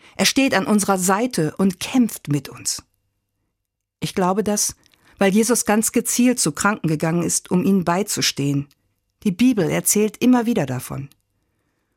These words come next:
Zu einem epileptischen Jungen ist Jesus gegangen, zu einem Mann mit Hautausschlägen, zu einem Mann, der Gicht hatte und große Schmerzen und noch zu vielen anderen.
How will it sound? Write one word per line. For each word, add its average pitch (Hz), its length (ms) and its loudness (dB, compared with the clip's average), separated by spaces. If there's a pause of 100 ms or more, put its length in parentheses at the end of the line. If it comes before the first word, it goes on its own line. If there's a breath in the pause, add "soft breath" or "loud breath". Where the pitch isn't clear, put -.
(160)
Zu - 160 -4
einem 156 240 0
epileptischen 180 680 0
Jungen 226 280 4
ist 170 180 -4
Jesus 175 280 2
gegangen, 180 480 -2 (360 soft breath)
zu - 180 0
einem 202 220 4
Mann 220 260 4
mit 160 240 -2
Hautausschlägen, 175 840 0 (400 soft breath)
zu - 120 0
einem 170 180 2
Mann, 196 280 4
der 196 140 2
Gicht 240 340 -2
hatte 202 240 0
und 190 120 2
große 208 320 0
Schmerzen 220 580 0 (260 loud breath)
und 208 80 4
noch 220 160 2
zu - 160 -2
vielen 240 500 -2
anderen. 127 440 -2